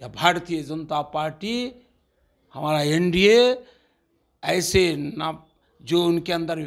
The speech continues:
गलत विचार हैं, हम होने नहीं देंगे, और जनता उनको दो हज़ार चौबीस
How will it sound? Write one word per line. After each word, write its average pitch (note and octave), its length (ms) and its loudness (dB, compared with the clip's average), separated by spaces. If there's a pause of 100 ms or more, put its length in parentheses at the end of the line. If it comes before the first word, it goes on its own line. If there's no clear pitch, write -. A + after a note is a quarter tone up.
(340)
गलत A3 320 6
विचार F#3 400 0
हैं, E3+ 80 -4
हम D#3 160 -8
होने E3 360 -6
नहीं E3 220 -6
देंगे, F3+ 420 -4 (320)
और C3+ 260 -8
जनता D3+ 440 -2
उनको F3+ 680 -4 (320)
दो C3+ 60 -14
हज़ार C#3+ 360 -8
चौबीस F3 680 0